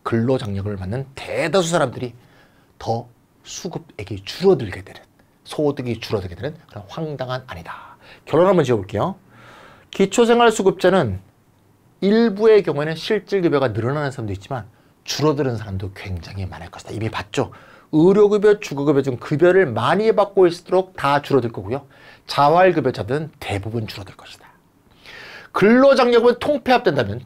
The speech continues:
대부분 급여가 줄어들어 존속, 존-, 줄-, 줄-, 줄어들게 되고요. 만약에 근로장려금을 통폐합하지 않고 존속하게 된다면 통합당한 거는 아무 관계없는 사람이죠.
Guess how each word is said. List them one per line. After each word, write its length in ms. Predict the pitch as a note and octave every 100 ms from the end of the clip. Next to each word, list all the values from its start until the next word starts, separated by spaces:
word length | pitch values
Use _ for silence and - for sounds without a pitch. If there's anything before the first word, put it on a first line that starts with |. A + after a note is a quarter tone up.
| -
대부분 460 | C3+ C#3+ G3 G3+
급여가 280 | E3 B2+ A#2+
줄어들어 460 | - - A2+ F#3+ G3
존속, 500 | - C#3 F3 G3 - _ _ _
존-, 260 | B2+ B2 -
줄-, 160 | D3
줄-, 160 | B2+ B2+
줄어들게 420 | C#3 D#3 B2 G#2
되고요. 360 | F#2 G2 F#3+ G3+ - -
만약에 300 | - C3+ G#3+ -
근로장려금을 540 | D#3+ G3 G#3+ G3+ A3
통폐합하지 560 | - B3+ B3 A#3 F#3+ F3
않고 140 | D#3
존속하게 500 | - E3 F#3+ G3 F3+
된다면 420 | C3+ B2 G3 D3+ - - -
통합당한 580 | - C4+ C4 - G3+ D#3+
거는 160 | C#3 D3+
아무 160 | A#2+
관계없는 520 | C#3 B2 C#3 A2+ B2
사람이죠. 380 | C3+ G#2 F2 -